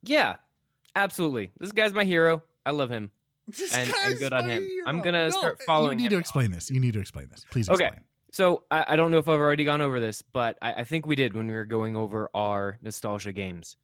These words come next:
Speaker 1: But Final Fantasy eleven, I broke up with a girlfriend because she wouldn't, she was getting in the way of my game time.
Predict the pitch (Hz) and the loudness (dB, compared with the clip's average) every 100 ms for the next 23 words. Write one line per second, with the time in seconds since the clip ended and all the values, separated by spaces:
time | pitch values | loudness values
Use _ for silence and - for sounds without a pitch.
0 | _ _ - - 135 143 143 156 147 143 | _ _ -12 -6 -4 -2 -2 -2 -2 -2
1 | 131 135 139 87 - _ _ _ _ _ | 0 2 2 0 -8 _ _ _ _ _
2 | _ _ - 110 120 139 127 131 123 131 | _ _ -4 -2 0 0 2 0 0 -2
3 | 123 117 147 127 - 95 90 87 _ _ | -2 2 2 2 -2 -6 -8 -12 _ _
4 | _ - 113 101 127 120 127 - - 135 | _ -10 -8 -4 -4 -2 -4 -8 -10 -8
5 | 131 143 151 180 180 196 190 202 190 240 | -2 0 2 4 4 4 4 2 2 0
6 | 190 107 82 | 0 -2 -6